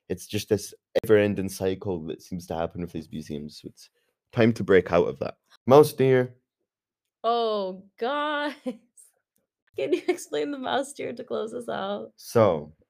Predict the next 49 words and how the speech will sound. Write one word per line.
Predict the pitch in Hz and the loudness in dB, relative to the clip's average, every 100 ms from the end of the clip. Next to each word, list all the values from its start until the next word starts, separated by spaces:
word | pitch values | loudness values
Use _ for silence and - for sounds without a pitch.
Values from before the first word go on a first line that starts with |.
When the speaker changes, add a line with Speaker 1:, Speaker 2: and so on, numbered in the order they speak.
| _ _ _ _ _ _ 95 | _ _ _ _ _ _ -4
Speaker 1:
there | 101 | -2
is | 113 110 | -2 -4
this | 113 110 | -8 -6
Speaker 2:
Are | 90 98 | -2 0
you | 98 | 2
Speaker 1:
animal | - 90 | 0 0
Speaker 2:
<laughs> | 392 392 494 - - | -2 -2 -2 -2 -8
Look | 220 - | -12 -14
it | |
up, | - - | -18 -16
look | - - | -14 -12
up | - | -12
mouse | - 233 - | -12 -14 -16
deer. | - 101 | -16 -14
Speaker 1:
Chevrotaino | - 107 104 110 107 98 95 85 | -2 0 2 -2 -4 -4 -4 -4
mouse | 80 80 80 - | -6 -6 -10 -14
deer. | 90 - 104 107 _ - | -14 -12 -14 -16 _ -12
The | 95 | -8
Speaker 2:
It | 190 190 | -8 -8
looks | 330 440 - | -4 -4 -4
like | 381 - | -10 -6
a | 403 | -6
little | 330 440 349 349 | -10 -10 -10 -8
mouse | 302 - 392 - | -8 -6 -6 -10
and | - 330 | -10 -8
a | 359 370 | -10 -10
deer | 370 381 | -12 -8
combined. | - - - - 139 135 - - | -8 -8 -8 -8 -8 -6 -8 -8
Like, | - - | -10 -8
he | - | -6
has | 311 | -6
the | 320 330 294 | -6 -6 -6
face | 277 339 330 | -6 -6 -6
of | 311 | -6
a | 269 | -6
mouse, | 247 233 202 - 349 - - _ | -6 -8 -6 -4 -6 -10 -20 _
and | 277 | -4
the | 285 | -2
legs, | - 170 180 - - | 0 -2 0 -2 -4
he | 320 | -6
has | 392 | -6
<laughs> | |
such | 381 | -6
skinny | 311 - - 415 370 370 | -8 -10 -2 2 2 0
legs, | 349 294 302 | -2 -6 -8
he | 302 | -12
has | 302 | -10
a | |
little | 330 339 | -10 -10